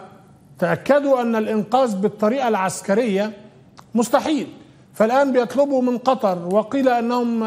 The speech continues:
يطلبون أيضًا من تركيا. برأيك، آه، هل هؤلاء أسرى أم أنهم رهائن؟ أم كيف لابد أن يكون التعامل معهم وفقًا للشرع يعني؟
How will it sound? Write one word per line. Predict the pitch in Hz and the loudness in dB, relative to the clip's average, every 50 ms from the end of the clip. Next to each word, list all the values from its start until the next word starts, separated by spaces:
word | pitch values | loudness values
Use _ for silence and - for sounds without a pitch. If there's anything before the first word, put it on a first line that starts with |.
| 214 214 | -2 -2
يطلبون | 208 208 208 220 220 220 220 220 214 214 254 254 247 | -2 -2 0 -2 -2 -2 0 0 0 0 0 -2 -2
أيضًا | - 233 233 240 214 226 226 | 0 0 0 2 2 0 0
من | 226 226 214 208 233 254 247 | 0 0 0 0 0 0 0
تركيا. | - 240 220 214 233 254 254 240 226 220 | 0 0 0 0 2 2 2 4 4 2
برأيك، | 202 185 220 247 277 254 233 226 214 - - - - - - - - _ _ _ - _ _ _ - | 2 2 2 2 2 2 2 2 0 -2 -4 -12 -20 -20 -20 -20 -20 _ _ _ -20 _ _ _ -4
آه، | 185 185 180 - 175 | -2 -2 -2 -2 0
هل | 160 190 254 277 254 | 0 2 2 2 2
هؤلاء | 226 233 247 226 220 214 220 233 240 233 - - | 0 0 0 0 0 0 0 0 0 -2 -4 -6
أسرى | 240 247 - - 220 240 247 247 247 247 | -6 -6 -4 -4 -4 -2 -2 -4 -4 -4
أم | 214 220 214 - | -4 -4 -4 -4
أنهم | 220 196 196 214 214 214 214 214 208 208 208 | -4 -4 -2 0 0 0 0 -2 -2 -4 -6
رهائن؟ | 190 190 180 165 185 233 247 - 262 262 262 247 - - - - _ _ _ _ _ _ - 220 240 | -4 -2 0 2 2 0 0 0 -2 -4 -4 -6 -8 -14 -20 -20 _ _ _ _ _ _ -2 0 0
أم | 240 240 233 226 220 214 214 214 - - | 0 0 0 0 0 0 -2 -4 -6 -4
كيف | - 240 269 247 - 247 | 0 0 0 0 0 -2
لابد | 233 226 226 220 214 254 220 208 | 0 0 0 0 0 -2 0 0
أن | 226 220 214 | 0 0 -2
يكون | 208 - - 254 247 | -4 -4 -4 -4 -4
التعامل | 220 - - 202 202 240 240 226 214 208 | -2 -2 -2 -2 -2 -2 -2 -2 0 0
معهم | 226 233 233 226 208 208 233 233 233 220 214 - - - - - - _ - | 0 0 0 0 2 2 2 0 -2 -4 -6 -10 -16 -20 -20 -20 -20 _ 0
وفقًا | 196 233 247 - - - 240 | 0 0 0 -2 -4 -4 -2
للشرع | 226 220 208 - - - 269 226 170 156 | -2 -2 -4 -4 -2 -2 -2 -2 -2 -6
يعني؟ | 156 135 120 - | -10 -12 -14 -18